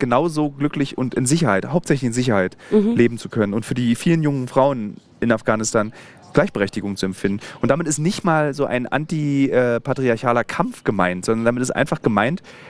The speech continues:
Speaker 1: ich möchte einfach auf der Straße spazieren.
Speaker 2: Absolut.
Speaker 1: So, und das hat, da, da, so, lass die Männer Arschlöcher sein,
Speaker 2: Mhm.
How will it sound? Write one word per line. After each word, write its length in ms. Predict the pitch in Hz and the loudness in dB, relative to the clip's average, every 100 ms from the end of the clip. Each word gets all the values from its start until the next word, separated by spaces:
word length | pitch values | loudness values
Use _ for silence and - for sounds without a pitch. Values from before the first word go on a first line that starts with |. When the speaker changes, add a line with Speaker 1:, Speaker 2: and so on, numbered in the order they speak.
| - - | -16 -4
Speaker 1:
ich 160 | 107 | -2
möchte 180 | 110 - | 0 0
einfach 140 | 107 | 0
auf 80 | 107 | 0
der 80 | 101 | -2
Straße 240 | - 120 | 0 0
spazieren. 420 | - 92 - 92 - - | 0 -4 0 -2 -2 -10
Speaker 2:
Absolut. 540 | - - - 160 165 - - - | -4 -4 2 2 2 -4 -20 -14
Speaker 1:
So, 160 | - 113 | 0 2
und 60 | |
das 100 | 113 | 4
hat, 140 | 127 113 | 2 2
da, 80 | 110 | 0
da, 160 | 71 76 | -2 -2
so, 180 | 117 - - - | -2 -2 -8 -8
lass 200 | - 127 | 0 2
die 80 | - | 2
Männer 260 | 143 135 117 | 0 2 2
Arschlöcher 380 | 151 - 113 107 | 0 -2 -2 0
sein, 300 | 110 113 143 | 0 -2 -2
Speaker 2:
Mhm. 280 | 185 185 | 0 0